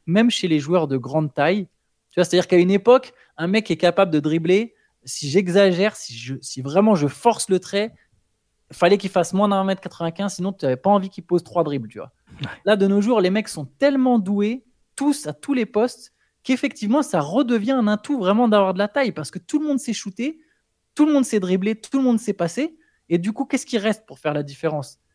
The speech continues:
Speaker 1: Bah, la taille, ça compte. Honnêtement, les Timberwolves, ils sont grands, par exemple, tu vois, je reviens sur ça. Le Thunder, ils, c'est des équipes grandes, et
Speaker 2: Ouais.
Speaker 1: quand tout le monde sait faire les mêmes choses, bah, quand en face de toi, t'as des Golgoth qui ont des longs bras, qui prennent plus de place,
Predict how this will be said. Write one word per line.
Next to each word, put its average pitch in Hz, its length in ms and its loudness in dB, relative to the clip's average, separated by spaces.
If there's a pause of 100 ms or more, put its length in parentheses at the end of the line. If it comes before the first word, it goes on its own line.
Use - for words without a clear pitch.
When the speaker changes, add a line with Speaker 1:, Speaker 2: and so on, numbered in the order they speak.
(160)
Speaker 1:
Bah, 156 300 0
la 156 140 0
taille, 269 300 0
ça 196 160 -4
compte. - 420 -8
Honnêtement, 185 360 -2
les 214 120 0
Timberwolves, 214 460 0
ils 170 60 -8
sont 135 220 -12
grands, 160 440 0
par 135 180 -8
exemple, 127 280 -10
tu - 80 -18
vois, 151 80 -12
je 156 60 -14
reviens 170 220 -4
sur 165 140 -12
ça. 247 180 -16
Le 156 140 -2
Thunder, 208 420 0
ils, 131 100 -8 (260)
c'est - 180 -20
des 139 180 -8
équipes 151 280 -14
grandes, 190 440 0 (300)
et 175 40 0
Speaker 2:
Ouais. - 100 -6
Speaker 1:
quand 330 140 -2
tout 302 180 -2
le 294 80 2
monde 277 160 4
sait 208 160 2
faire 202 240 2
les 175 80 4
mêmes 160 180 0
choses, 254 400 -2 (420)
bah, 143 420 0
quand 277 160 4
en 254 40 2
face 226 220 2
de 185 120 0
toi, 233 200 2
t'as 143 140 -2
des 131 180 -2
Golgoth 202 500 2
qui - 120 -14
ont 135 60 -8
des 135 140 -6
longs 190 200 0
bras, 196 220 -2
qui - 120 -16
prennent 139 300 -14
plus 226 240 -6
de 202 100 2
place, 214 480 -2